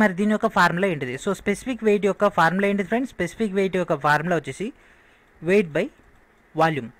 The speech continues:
that's it. స్పెసిఫిక్ వెయిట్ అంటే weight by volume. So, మనకి ఇక్కడ ఎంత వెయిట్ ఇవ్వడం జరిగింది? థర్టీ kilonewton, థర్టీ kilonewton. ఓకే, మరి వాల్యూమ్ ఎంత ఇవ్వడం జరిగింది? ఫోర్ మీటర్ క్యూబ్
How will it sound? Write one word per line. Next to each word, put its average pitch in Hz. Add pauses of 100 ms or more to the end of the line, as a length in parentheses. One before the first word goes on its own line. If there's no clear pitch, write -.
that's 165
it. 147 (160)
స్పెసిఫిక్ 190
వెయిట్ 202
అంటే 220
weight 175
by 202
volume. 127 (400)
So, -
మనకి 202
ఇక్కడ 190
ఎంత 190
వెయిట్ 220
ఇవ్వడం 208
జరిగింది? 196 (160)
థర్టీ 180 (100)
kilonewton, 165 (1200)
థర్టీ 175 (120)
kilonewton. 165 (460)
ఓకే, 143 (240)
మరి 190 (100)
వాల్యూమ్ 208
ఎంత 220
ఇవ్వడం 202
జరిగింది? 196 (100)
ఫోర్ 214
మీటర్ 170
క్యూబ్ 131